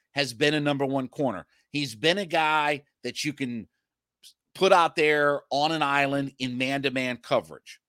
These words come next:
I just think that Casey Hayward is a guy that I would like to bring back and see what he can do over the course of a full season. And look, Dean Pease defense is always about trust and opening up the percentage of the playbook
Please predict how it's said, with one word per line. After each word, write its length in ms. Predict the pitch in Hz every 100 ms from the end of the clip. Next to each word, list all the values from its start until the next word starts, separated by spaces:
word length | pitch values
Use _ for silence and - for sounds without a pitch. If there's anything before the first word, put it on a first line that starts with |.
| _ _ _ _ _
I 120 | 156
just 340 | 151 240 220 -
think 240 | 190 156
that 260 | 156 139 -
Casey 460 | 170 175 165 175
Hayward 680 | 139 143 143 117 104 101 92 _ _ _ _ _ _ _
is 180 | 135 139
a 60 | 143
guy 420 | 107 147 151 151
that 180 | 123 123 -
I 140 | 135
would 200 | 156 170
like 260 | 151 151 147
to 60 |
bring 280 | 113 139 131
back 380 | 117 113 110 - _ _ _ _ -
and 280 | 123 123 120
see 360 | - - 175
what 220 | 180 175 -
he 180 | 151
can 220 | 147 147 131
do 360 | 123 123 120 -
over 260 | 135 127
the 100 | 123
course 380 | 123 - 117 107
of 100 | 110
a 60 | 104
full 220 | - 107
season. 500 | - 117 101 80 67 _ _ _ _ _ -
And 140 | 196
look, 240 | 185 135 - _ _ - _
Dean 280 | 120 208 220
Pease 340 | - 196 180 143
defense 680 | 160 160 - 151 151 - - _ _
is 200 | 151 143
always 720 | 147 147 151 151 151 143 135
about 440 | 131 101 113 110 _
trust 540 | - 185 170 151 -
and 140 | 113 113
opening 420 | 123 127 127 120
up 180 | 120 -
the 80 | 104
percentage 500 | - 104 139 127 117
of 60 |
the 60 | 101
playbook 500 | - 175 170 139 151